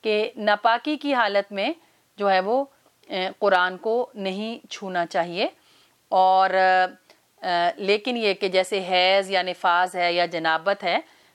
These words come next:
तो अगर कोई शख्स रूटीन में कोई कुरान पढ़ता है, उसका जो कोई मामूल है, तो वो उसको पढ़ सकता है।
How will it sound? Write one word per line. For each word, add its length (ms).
तो 80
अगर 420
कोई 160
शख्स 380
रूटीन 520
में 160
कोई 160
कुरान 360
पढ़ता 320
है, 160
उसका 240
जो 160
कोई 180
मामूल 480
है, 160
तो 140
वो 100
उसको 340
पढ़ 140
सकता 420
है। 260